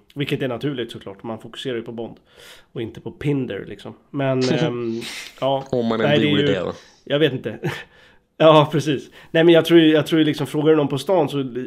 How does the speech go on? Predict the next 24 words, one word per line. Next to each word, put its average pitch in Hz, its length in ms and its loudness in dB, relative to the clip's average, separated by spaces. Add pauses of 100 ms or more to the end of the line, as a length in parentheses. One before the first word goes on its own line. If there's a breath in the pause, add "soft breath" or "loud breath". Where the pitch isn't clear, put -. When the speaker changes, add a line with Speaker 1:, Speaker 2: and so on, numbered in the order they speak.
Speaker 1:
nämn 143 360 0
någon 123 260 -2
hantlangare 131 680 -4
till 120 180 -8
någon 117 160 -4
av 117 80 -6
skurkarna 123 480 -4
i 123 40 -4
Bond-filmerna 123 600 -6
så, 117 300 -8 (340 soft breath)
ja, 107 240 -6
Oddjob, 127 400 -4
Jaws, 123 420 -6
eh, 123 180 -8
Nick 127 220 -6
Nack, 117 320 -8
eh, 113 400 -10 (500)
ja, 120 320 -4
de 131 160 -4
nämner 131 240 -2
ju 120 140 0
de 113 140 -4
flesta 120 280 -10
liksom. 117 340 -12